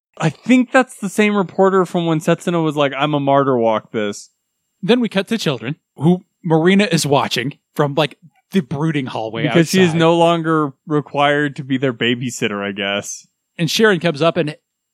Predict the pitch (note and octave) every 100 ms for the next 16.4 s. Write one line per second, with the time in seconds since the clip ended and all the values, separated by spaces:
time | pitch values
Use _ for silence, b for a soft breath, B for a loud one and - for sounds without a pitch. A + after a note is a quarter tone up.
0 | _ F3+ F3 D#3 F3 E3 D3+ F#3+ F3 -
1 | F3+ F#3 D3+ F3+ B3 - - _ _ D3+
2 | C#3+ D#3+ C3+ D3 D3+ C#3 D#3+ G3 - _
3 | _ _ _ _ _ C#3+ D#3 F3+ D#3+ F3
4 | E3 - F3 D3+ B2+ C#3 C3 D#3+ E3 C#3
5 | B2+ C#3+ C3+ A#2+ A2+ C3+ _ _ _ _
6 | _ _ _ _ - D#3 F3 A3 G#3 G3
7 | F#3 F#3 F3 F3 F3+ F3 F3 D#3 C#3 E3
8 | E3 D3+ D3 A#2+ - F3+ F#3+ E3 D3+ D3+
9 | F3 F#3 E3 F3+ D3 C#3+ C3 B2+ A#2+ A#2
10 | - E3+ F3+ D#3+ D#3+ D3+ D#3+ A#2+ G#2+ _
11 | _ _ _ D#3+ E3+ F3 F3+ C#3+ _ C#3
12 | _ - E3+ D3+ C#3 C#3+ B2+ D#3 C3+ C3+
13 | B2 A#2+ A#2+ A2+ - G2+ A#2+ A2+ G#2+ -
14 | A2 B2 - C#3+ A#2+ B2 A#2+ A#2+ A#2+ A2+
15 | B2+ A2 - C3 A#2 A#2 F#2 - C3+ B2
16 | - A2 G#2